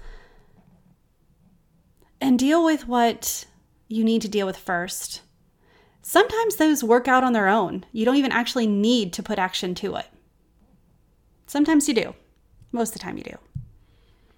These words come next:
But by making the choice instead of allowing it to ta-, to make the choice for you, you're going to get a lot more accomplished. You're going to have more peace, and you're gonna make choices that you want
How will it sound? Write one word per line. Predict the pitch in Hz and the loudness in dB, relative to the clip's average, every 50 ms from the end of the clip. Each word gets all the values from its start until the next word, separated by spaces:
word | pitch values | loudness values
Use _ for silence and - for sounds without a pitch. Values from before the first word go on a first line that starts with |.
| _ _ _ _ _ _ _ _ _ - - _ _ _ _ - | _ _ _ _ _ _ _ _ _ -20 -20 _ _ _ _ -2
But | 262 247 240 | 0 2 4
by | 247 233 | 4 4
making | 233 226 233 233 233 262 269 247 | 6 6 4 4 2 2 0 0
the | 220 | 0
choice | - - - 196 190 214 285 320 - - | -2 -4 -6 -6 -4 -4 -4 -4 -4 -4
instead | 220 202 - - 220 202 208 | -4 -4 -2 -2 -2 -2 -2
of | 208 190 | -2 -4
allowing | 196 185 190 180 190 190 202 208 208 | -4 -4 -2 0 0 0 0 -2 -2
it | 208 196 | -4 -6
to | - 202 | -8 -10
ta-, | 175 - 208 - - - - - _ _ - | -10 -10 -10 -10 -12 -14 -18 -20 _ _ -8
to | - 226 | -4 -4
make | 214 196 202 | -4 -4 -4
the | 220 | -6
choice | 202 - 202 196 190 - | -6 -6 -6 -6 -6 -8
for | - - 208 202 214 | -8 -6 -6 -4 -2
you, | 233 247 269 311 339 349 - _ _ _ _ _ _ - _ _ _ _ _ _ _ - | -2 -2 -2 -2 -2 -4 -8 _ _ _ _ _ _ -20 _ _ _ _ _ _ _ -8
you're | - 220 247 240 240 | -2 2 2 2 2
going | 240 233 233 247 262 254 | 2 2 0 2 2 0
to | 262 | 0
get | 233 233 214 208 | 0 0 -2 0
a | |
lot | 190 190 185 - | -2 -4 -4 -4
more | 202 190 190 | -4 -4 -4
accomplished. | 190 - - 180 175 - 190 208 214 - - - - - - - - | -6 -6 -8 -8 -8 -6 -6 -6 -6 -6 -8 -8 -8 -10 -12 -12 -10
You're | 226 226 233 220 | -4 -2 -2 -2
going | - 220 220 233 247 | -2 -2 -2 -2 0
to | 233 247 | 0 -2
have | - 220 220 214 | 0 0 -2 0
more | 214 196 185 185 | 0 -2 -2 -4
peace, | - - - 247 214 190 196 - - - - - - - - _ - | -6 -8 -6 -6 -4 -4 -4 -4 -6 -6 -8 -8 -12 -20 -20 _ -10
and | - 220 233 233 | -4 0 0 2
you're | 233 233 | 2 2
gonna | 254 262 | 2 2
make | 254 247 233 - | 2 0 0 -2
choices | - - 240 240 - 254 233 | 0 0 0 0 0 -4 -6
that | 262 - | -6 -6
you | 208 202 202 | -4 -6 -6
want | 185 180 190 185 202 277 311 277 - | -4 -2 0 0 2 2 0 0 -4